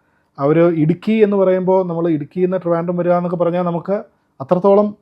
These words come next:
അവർ, അവരുടെ ട്രസ്റ്റ് ഫാക്ടർ ഉണ്ട് അതിനകത്ത്. പോസിറ്റീവ് ആകുന്നു, അവർ ഇവിടെ സ്റ്റേ ചെയ്യുന്നു, പതിനഞ്ച് ദിവസം കഴിഞ്ഞ് ബീറ്റ എസ് ജി പോസിറ്റീവ് ആയി കഴിഞ്ഞ് നമ്മൾ ഹാർട്ട് ബീറ്റ് കാണുന്നു.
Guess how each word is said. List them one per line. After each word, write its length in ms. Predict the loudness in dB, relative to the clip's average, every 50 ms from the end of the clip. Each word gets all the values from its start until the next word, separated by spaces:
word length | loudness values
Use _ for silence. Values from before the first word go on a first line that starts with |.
| _ -4
അവർ, 160 | 0 0 2
അവരുടെ 440 | 0 0 0 -2 -2 0 0 -2 -4
ട്രസ്റ്റ് 480 | -4 _ -2 -2 -2 -2 -4 -12 -4
ഫാക്ടർ 300 | -4 -4 -4 -2 -4 -4
ഉണ്ട് 140 | -4 -4 -4
അതിനകത്ത്. 380 | -6 -6 -8 -10 -14 -16 -20 -20 _ _ _ _ _ _ _ _ _ _ _
പോസിറ്റീവ് 420 | -2 -2 0 -2 -2 0 4 4
ആകുന്നു, 480 | 4 4 4 2 0 0 -2 -4 -4 -6
അവർ 240 | -4 -2 0 2 2
ഇവിടെ 220 | 2 2 0 -2
സ്റ്റേ 340 | -4 -6 _ 0 2 2 2
ചെയ്യുന്നു, 500 | 2 2 0 0 -2 -2 -2 -4 -4 -6 -8 _ _ _ _ _ _ _ _ _ _
പതിനഞ്ച് 300 | -6 -2 -2 -2 -2 -2
ദിവസം 260 | -2 -4 -4 -4 -4 -4
കഴിഞ്ഞ് 180 | -4 -4 -6
ബീറ്റ 160 | -6 -6 -6
എസ് 220 | -6 -6 -6 -6 -6
ജി 200 | -6 -4 -6 -6
പോസിറ്റീവ് 380 | -4 -6 -6 -6 -4 -4 -4
ആയി 80 | -4 -4
കഴിഞ്ഞ് 220 | -2 -4 -4 -2
നമ്മൾ 140 | -2 -4 -4
ഹാർട്ട് 220 | -2 -4 -4 -2 -2
ബീറ്റ് 200 | -2 -2 -2 -2
കാണുന്നു. 440 | -2 -2 -2 -4 -4 -6 -6 -8